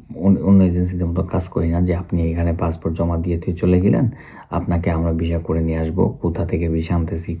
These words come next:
কোথায় আপনি যাবেন, কত টাকা স্যালারি, কিছুই আপনি জানেন না। আপনি চলে যাচ্ছেন, যাওয়ার পরে আপনি দেখতেছেন আপনার কোম্পানির ইয়া ভালো না, আপনার থাকার অ্যাকোমোডেশন ভালো না, আপনাকে বলতেছে এক কাজ, দিচ্ছে আর এক কাজ, কাজ নাই, বেতনের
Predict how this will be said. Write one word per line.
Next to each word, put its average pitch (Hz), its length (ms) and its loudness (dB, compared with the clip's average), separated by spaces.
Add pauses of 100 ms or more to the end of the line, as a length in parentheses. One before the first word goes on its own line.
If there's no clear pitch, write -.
কোথায় 85 340 -2
আপনি 85 200 -2
যাবেন, 82 380 -2 (100)
কত 92 140 0
টাকা 87 240 0
স্যালারি, 82 380 -4
কিছুই 85 320 0
আপনি 82 200 -2
জানেন 85 260 0
না। 120 220 2 (480)
আপনি - 240 -4
চলে 90 240 4
যাচ্ছেন, 87 440 2 (540)
যাওয়ার 90 300 4
পরে 90 240 0
আপনি 87 200 2
দেখতেছেন 85 440 0
আপনার 82 260 -4
কোম্পানির 82 640 -2 (560)
ইয়া 82 220 0
ভালো 82 300 2
না, 80 120 0
আপনার 82 440 -6
থাকার 80 280 -2
অ্যাকোমোডেশন 80 580 -2
ভালো 80 220 0
না, 82 120 0
আপনাকে 82 460 -2
বলতেছে 87 560 0
এক 82 120 -6
কাজ, 82 220 -2
দিচ্ছে 85 380 -4
আর 80 80 -4
এক 82 280 -6
কাজ, 82 160 -6 (200)
কাজ 85 300 0
নাই, 82 380 -2 (500)
বেতনের 87 400 2